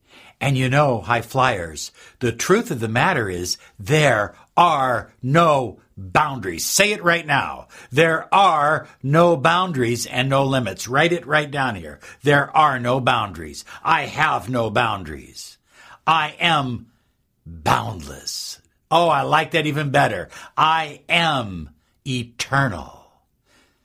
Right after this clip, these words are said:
Oh, that's perfect. Write it down. Get fired up in your belly, in your heart, and in your mind, and in your soul about the big changes,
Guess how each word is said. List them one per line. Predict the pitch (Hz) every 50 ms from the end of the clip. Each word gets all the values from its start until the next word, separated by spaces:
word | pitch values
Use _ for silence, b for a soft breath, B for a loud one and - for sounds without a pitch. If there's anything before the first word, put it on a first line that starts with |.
| _ _ _ _ -
Oh, | 95 110 123 127 123 110 92 82 78
that's | 92 101 101 - - _ _ _
perfect. | - - 113 104 90 - 90 - - _ _ _ _ _ _ _ _ _ _
Write | 123 165 214 254 294
it | 285 247 180 165
down. | 185 185 170 139 104 90 B B B B B -
Get | 233 277 285
fired | - - - - 208 202 220 220 214 202 190 175
up | 185 190 175 - - - -
in | 170 175 175 165
your | 156 151 127
belly, | 110 104 95 151 160 175 180 151 117 95 80 - B B B B B
in | 151 156
your | 143 147 139 -
heart, | - - 156 180 180 151 113 - -
and | - 139 151
in | 156 151
your | 143 135 131
mind, | 127 127 139 165 185 175 160 139 131 127
and | 131 131
in | 135 135 135
your | 127 127
soul | 120 - - - - - 190 196 196 175 147 120 87 71 - _ _ b b b b b b b b b b _ -
about | 127 123 107 135 139 139 131 131 131 - _ _ _ _ _ _ _ _ _ _ _ _ _ _ _ _ _ _ _ _ _ _ _ _ _ _ -
the | 104
big | 92 98 101 151 165 208 190 156 -
changes, | - - 180 175 170 160 143 - - - - - - - - - - - -